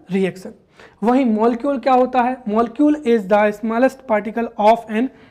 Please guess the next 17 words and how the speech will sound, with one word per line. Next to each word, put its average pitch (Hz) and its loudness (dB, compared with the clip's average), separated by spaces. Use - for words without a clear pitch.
element 285 2
or 240 4
specially 226 -2
compound, 185 0
right? 339 6
Which 302 0
can 285 2
exist 214 -2
independently, 277 0
right? 349 4
And 233 0
which 339 -2
exhibits 220 0
all 254 4
properties 220 -4
of 208 0
that 240 6